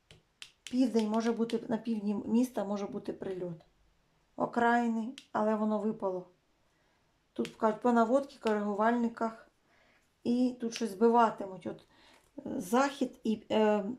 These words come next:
да, західна сторона і південна. Там буде активна робота П П О. Затримка. Але можуть бути жертви.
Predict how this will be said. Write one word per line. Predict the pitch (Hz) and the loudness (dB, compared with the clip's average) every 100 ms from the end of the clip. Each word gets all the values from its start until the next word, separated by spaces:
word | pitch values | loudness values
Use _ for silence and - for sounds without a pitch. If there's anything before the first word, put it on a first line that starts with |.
| - | -6
да, | 214 196 | -2 0
західна | 196 285 277 208 | 2 0 -2 -4
сторона | 214 214 202 190 190 - | -4 -4 -4 -4 -8 -4
і | 240 247 233 - _ | 2 2 2 -4 _
південна. | 220 - 220 202 190 185 - - - _ | -6 0 2 2 -2 -8 -18 -20 -20 _
Там | 240 254 | 2 4
буде | 226 214 208 | 4 2 0
активна | - 262 240 214 | 2 2 4 2
робота | 190 208 220 | 0 -2 -4
П | 214 202 | -6 -8
П | - 196 | -6 -6
О. | 196 196 _ _ _ - - - - _ - - | -6 -10 _ _ _ -20 -20 -20 -20 _ -14 -4
Затримка. | 226 226 240 202 170 185 - _ _ - | -2 2 4 4 0 -10 -12 _ _ -4
Але | - 226 254 | 2 6 6
можуть | 269 233 220 208 | 6 6 2 0
бути | 226 226 | -2 -2
жертви. | 226 208 185 - - | -2 0 -2 -6 -18